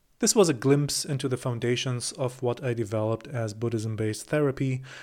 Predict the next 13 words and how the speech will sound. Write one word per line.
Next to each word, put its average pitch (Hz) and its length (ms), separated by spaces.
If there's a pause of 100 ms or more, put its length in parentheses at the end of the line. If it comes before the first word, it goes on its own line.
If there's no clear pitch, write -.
(460)
and 160 120
I 160 40
will 208 160
continue 165 540
to 139 160
detail 131 460
more 123 280
aspects 110 640
and 139 140
applications 113 800
in 123 160
future 143 380
articles 113 640